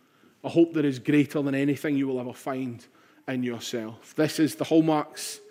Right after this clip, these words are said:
of a believer, the things that we know to be true, and on Easter Sunday we can rejoice in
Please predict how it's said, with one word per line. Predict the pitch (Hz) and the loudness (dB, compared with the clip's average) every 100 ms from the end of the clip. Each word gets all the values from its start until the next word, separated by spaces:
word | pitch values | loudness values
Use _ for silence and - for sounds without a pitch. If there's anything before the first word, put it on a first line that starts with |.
| - - | -20 -6
of | 139 | -2
a | 143 | 2
believer, | 147 151 143 135 117 - - - | 6 6 6 0 -6 -14 -20 -8
the | 135 | 0
things | 160 156 135 | 4 4 4
that | |
we | 139 139 | 4 4
know | 143 156 156 | 8 8 6
to | 156 | 4
be | 151 | 2
true, | 147 - 143 139 127 - - - | 2 2 6 6 4 -4 -14 -4
and | 143 | 0
on | 139 139 | 0 -2
Easter | 156 - 156 | -4 -4 -4
Sunday | - 151 143 135 127 113 - - _ | -2 2 2 2 0 -2 -10 -20 _
we | 139 | -4
can | 135 151 131 | 0 0 0
rejoice | 123 - 143 143 143 - | -2 0 2 4 2 0
in | 127 120 101 | -2 -2 -6